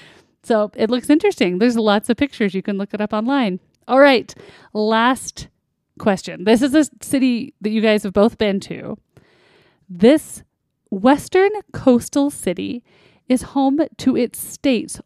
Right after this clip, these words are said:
only remaining wooden lighthouse and is home to an excavation site with the largest number and most diverse selection of Ice Age fossils in the entire world.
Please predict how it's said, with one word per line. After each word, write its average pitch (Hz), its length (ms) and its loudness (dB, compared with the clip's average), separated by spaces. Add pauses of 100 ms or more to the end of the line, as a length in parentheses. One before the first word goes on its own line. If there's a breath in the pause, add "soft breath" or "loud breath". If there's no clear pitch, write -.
(140)
only 339 480 4
remaining 269 760 4
wooden 220 540 2
lighthouse - 720 -10 (520 soft breath)
and 220 520 2 (300)
is 220 140 -2
home 220 420 -6
to 214 140 -4
an 214 180 -2
excavation 254 720 -2
site - 420 -8 (320 soft breath)
with 220 140 -6
the 240 120 -2
largest 262 720 0
number 190 520 -2
and 202 360 -2
most 277 380 2
diverse 214 440 -2
selection 202 760 -6
of 180 100 -10 (160)
Ice 226 400 -4
Age 214 300 -4 (300)
fossils 196 580 -6
in 196 140 -10
the 190 120 -6
entire 214 880 -8
world. 165 580 -12